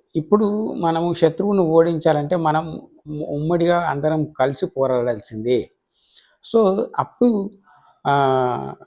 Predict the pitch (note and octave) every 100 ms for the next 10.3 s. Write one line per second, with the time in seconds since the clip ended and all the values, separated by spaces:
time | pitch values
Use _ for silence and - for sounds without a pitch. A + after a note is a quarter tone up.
0 | - A2 C3+ D3 D3+ F3 F#3 F#3 G3+ -
1 | _ _ _ D3+ A#2 C3+ C3 D3 D#3+ E3+
2 | E3 E3 E3 F3+ - _ _ _ - C3+
3 | B2 D#3+ E3 - F3 C#3 C#3+ C#3+ C3+ -
4 | C#3+ C#3 D3+ E3 E3 D3+ D#3 D#3 D#3 -
5 | D#3+ D#3+ E3 D#3+ F#3 - _ _ _ _
6 | _ _ _ _ - C3+ C#3+ C#3 C3 B2
7 | B2+ A#2+ A#2+ A#2+ A#2+ B2 D3+ F3+ F3 C#3
8 | D#3 F#3 G3 G3 G#3 G3 E3+ D3+ D3 D#3
9 | D#3+ D#3 C#3+ C#3 C3 B2 B2 D3+ D#3 D#3
10 | - F#3